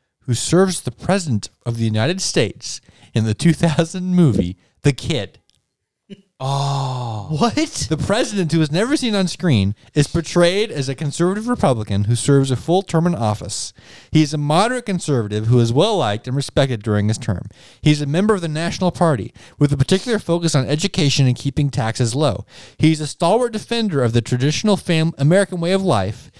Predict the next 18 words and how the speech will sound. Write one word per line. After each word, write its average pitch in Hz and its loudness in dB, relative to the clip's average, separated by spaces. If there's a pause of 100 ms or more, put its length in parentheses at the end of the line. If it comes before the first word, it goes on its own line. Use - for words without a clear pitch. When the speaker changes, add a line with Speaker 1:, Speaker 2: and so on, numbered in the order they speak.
(220)
Speaker 1:
He, 156 4
and 151 2
he 170 6
is 151 2
a 147 0
quasi-clerical 226 -2
figure 143 -4 (340)
and 135 2
is 139 2
known 170 4
for 175 2
his - -2
folksy, 190 0
down-to-earth 131 0
man-, 110 -2 (200)
manner. 131 0 (1000)
Arnie 160 4
Bugnibbler 165 -2